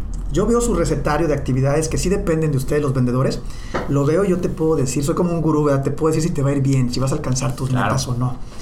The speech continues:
Speaker 1: A veces les firmo, "Si haces esto, te va a ir muy bien", porque es realmente un buen, una,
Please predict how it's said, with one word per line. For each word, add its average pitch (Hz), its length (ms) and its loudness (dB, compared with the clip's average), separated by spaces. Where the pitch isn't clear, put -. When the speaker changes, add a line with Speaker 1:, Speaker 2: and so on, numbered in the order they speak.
Speaker 1:
A 135 40 -2
veces 139 300 2
les 143 160 0
firmo, 156 280 2
"Si 135 140 0
haces 147 240 0
esto, 156 280 -2
te 143 140 -4
va 135 80 2
a 139 40 2
ir 135 80 2
muy 135 180 2
bien", 131 240 0
porque - 500 -6
es 131 140 -2
realmente 139 400 0
un 139 160 2
buen, 135 240 2
una, 185 200 4